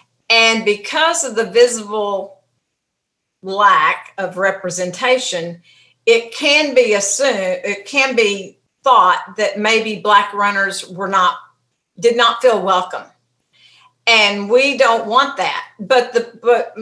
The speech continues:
the main problem is the Black running clubs, and there are many,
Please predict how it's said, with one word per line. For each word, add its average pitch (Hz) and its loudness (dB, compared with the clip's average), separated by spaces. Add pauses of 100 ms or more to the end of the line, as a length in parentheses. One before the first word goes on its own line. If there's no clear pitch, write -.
the 196 -4
main 311 0
problem 202 0
is 185 -2 (360)
the 226 -2
Black 294 2
running 262 2
clubs, 180 -2
and 240 -2
there 262 4
are 226 0
many, 208 -4